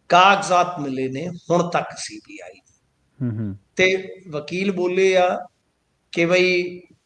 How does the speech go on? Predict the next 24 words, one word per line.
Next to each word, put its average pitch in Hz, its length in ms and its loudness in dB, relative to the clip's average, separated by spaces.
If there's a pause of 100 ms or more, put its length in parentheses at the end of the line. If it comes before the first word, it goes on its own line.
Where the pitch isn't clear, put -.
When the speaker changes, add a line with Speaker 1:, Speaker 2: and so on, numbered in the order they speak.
(200)
Speaker 1:
ਅ, 147 320 2
ਜਿਹੜੇ 147 420 -2 (480)
ਭੁੱਲਰ 147 260 -2
ਸਾਹਿਬ 147 340 -2
ਆ, 131 220 -6 (100)
ਉਹਨਾਂ 165 240 -2
ਨੂੰ 156 160 -6
ਦਵਾਈ 139 320 -2
ਇਤਿਆਦਿਕ 135 600 -6 (160)
ਜਿਹੜੀ 120 200 -14
ਹੈ 101 240 -18
ਨਾ, 165 140 -16 (580)
Speaker 2:
ਹੂੰ, 190 100 6
ਹੂੰ। 113 200 6
Speaker 1:
ਉਹ - 220 -8 (360)
ਦਿੱਤੀ 156 340 -4
ਜਾਇਆ 139 280 -2
ਕਰੇਗੀ, 104 640 -16 (420)
ਮਤਲਬ 180 340 -2
Speaker 2:
ਹੂੰ। - 80 -14
Speaker 1:
ਕਿ 165 120 -16
ਜੋ 120 220 -12
ਵੀ 117 240 -20
ਆ। - 40 -20